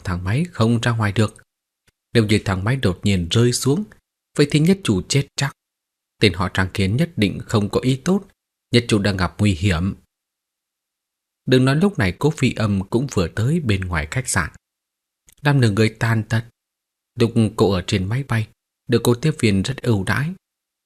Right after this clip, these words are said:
Cô tiếp viên còn ưu tiên đưa cô xuống máy bay, còn đặc biệt chuẩn bị xe lăn đưa cô ra khỏi sân bay, thuận tiện gọi taxi đưa cô đến khách sạn. Cô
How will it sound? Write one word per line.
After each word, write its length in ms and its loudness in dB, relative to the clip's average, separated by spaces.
Cô 100 2
tiếp 220 2
viên 180 0
còn 240 -2
ưu 280 2
tiên 300 2
đưa 280 0
cô 220 0
xuống 240 0
máy 120 0
bay, 280 -2
còn 280 0
đặc 240 -2
biệt 200 2
chuẩn 180 -2
bị 100 0
xe 320 -4
lăn 240 -2
đưa 240 0
cô 300 0
ra 120 -4
khỏi 180 -4
sân 220 -4
bay, 200 -2
thuận 160 -2
tiện 160 0
gọi 220 -2
taxi 440 -2
đưa 260 0
cô 260 0
đến 220 -2
khách 200 -6
sạn. 240 -6
Cô 100 2